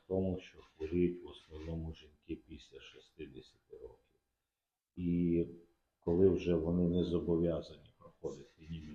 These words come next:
догляд, і це люди пенсійного віку,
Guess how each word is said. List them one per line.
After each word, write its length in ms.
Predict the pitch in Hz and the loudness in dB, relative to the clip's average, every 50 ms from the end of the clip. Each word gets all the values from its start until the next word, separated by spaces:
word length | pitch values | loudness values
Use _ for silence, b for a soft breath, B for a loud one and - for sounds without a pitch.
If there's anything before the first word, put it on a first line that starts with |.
| 76 | 4
догляд, 500 | 95 107 113 104 92 95 92 85 - - b b b b b b b b b _ _ _ _ - | 6 8 8 8 6 2 0 -2 -2 -4 b b b b b b b b b _ _ _ _ -12
і 400 | 82 80 78 78 78 78 78 71 - - - _ _ _ | -10 -10 -10 -10 -12 -14 -16 -16 -18 -20 -20 _ _ _
це 100 | - 82 | -6 -4
люди 280 | 82 85 85 80 80 80 | -2 -2 -2 0 -2 -4
пенсійного 720 | - - 82 80 80 - - - 85 80 80 80 80 - 78 | -4 -4 -8 -10 -10 -12 -8 -6 -4 -4 -4 -6 -8 -8 -4
віку, 540 | 82 101 117 117 117 - 98 92 92 - | 0 2 2 2 2 0 0 0 0 -2